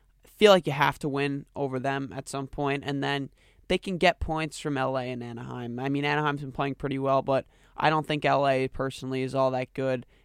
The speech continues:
and I think Anaheim is beatable for sure. So there are definitely points to be had, and not to mention Vegas, who hasn't been playing all that well of late. So there's definitely room to get points. It's a matter of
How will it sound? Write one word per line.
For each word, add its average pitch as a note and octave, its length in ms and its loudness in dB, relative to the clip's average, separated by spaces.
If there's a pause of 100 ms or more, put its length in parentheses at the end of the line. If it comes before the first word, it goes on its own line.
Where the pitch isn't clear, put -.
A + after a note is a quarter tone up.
and C#3+ 120 0
I C#3+ 80 2
think D3 220 -2
Anaheim C3 460 0
is B2+ 100 -6
beatable B2+ 420 -4
for C3 140 -8
sure. C3+ 200 -4
So C3+ 160 -4
there C#3 120 0
are C3+ 40 -2
definitely D#3 340 2
points D3+ 280 -2
to D3 60 -4
be D#3+ 80 6
had, E3 120 6
and F3 80 0
not F#3 160 2
to E3+ 60 -6
mention F3 300 -2
Vegas, D#3+ 320 2
who C#3+ 60 0
hasn't B2+ 240 -2
been B2+ 160 -6
playing C3 300 -6
all C#3+ 260 -2
that C#3 200 0
well C3 300 0 (480)
of B2 180 -4
late. B2+ 240 -4
So C3+ 300 2 (260)
there's E3+ 160 4
definitely F3 420 4
room C#3 500 0 (440)
to C#3+ 80 -4
get C3+ 260 2
points. C3 380 -2
It's C3 120 -14
a B2 40 -8
matter B2+ 320 -2
of B2 140 -8